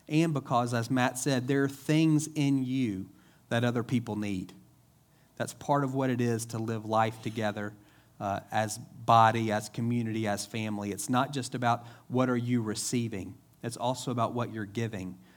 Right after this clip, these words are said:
recognizing that there's things in you that others need. So that's my, there's my small group plugging. You don't have to be in one here at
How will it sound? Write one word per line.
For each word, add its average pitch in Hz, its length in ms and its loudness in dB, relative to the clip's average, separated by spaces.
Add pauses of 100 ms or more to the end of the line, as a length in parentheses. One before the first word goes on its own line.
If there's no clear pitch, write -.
(160)
recognizing 117 760 0
that 113 160 -4
there's 110 240 -6
things 127 360 -2
in 113 220 -4
you 107 260 -2
that 101 180 -4
others 98 340 -8
need. 95 340 -8 (460)
So 120 120 -4
that's 127 260 0
my, 123 220 2 (120)
there's 123 160 -6
my 135 100 4
small 131 360 0
group 131 320 -2
plugging. 117 460 0
You 120 80 -2
don't 143 100 0
have 151 140 -2
to 127 80 -4
be 135 180 2
in 131 120 0
one 127 160 0
here 127 220 -2
at 113 80 -6